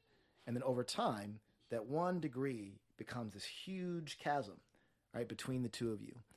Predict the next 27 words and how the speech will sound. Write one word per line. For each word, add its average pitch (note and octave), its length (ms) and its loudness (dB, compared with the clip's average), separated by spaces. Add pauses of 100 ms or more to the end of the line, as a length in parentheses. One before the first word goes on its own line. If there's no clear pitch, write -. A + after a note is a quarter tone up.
(360)
And A#2+ 220 0
if E3+ 400 2
you're C3 180 4
waiting, A#2+ 720 2
you B2 100 -4
know, G#2+ 200 -2
what G#2+ 320 -4
typically B2 380 0
happens G2+ 480 -4
is G2+ 120 -8
we G#2+ 60 -6
wait A2 220 -4
until A2 240 -6
our F#2 80 -4 (100)
back A2 260 0
is G#2 80 -6
against G2 340 -6
the G2 60 -6
wall, F2+ 360 -4
until G2+ 220 -4
we, G2 200 -8
"I - 160 -6
just C3 180 -2
can't - 280 -2
take - 200 -2
it D3+ 80 -2
anymore." A2+ 480 -2